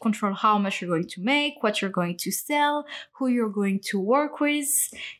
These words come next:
You will have no rules, no restrictions, no time limits, except for the ones you set out for yourself.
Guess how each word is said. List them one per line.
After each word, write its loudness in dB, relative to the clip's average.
You 4
will 2
have -2
no 2
rules, 0
no 2
restrictions, 0
no 2
time 2
limits, -2
except 0
for 2
the 2
ones 2
you -4
set -2
out 0
for 0
yourself. -2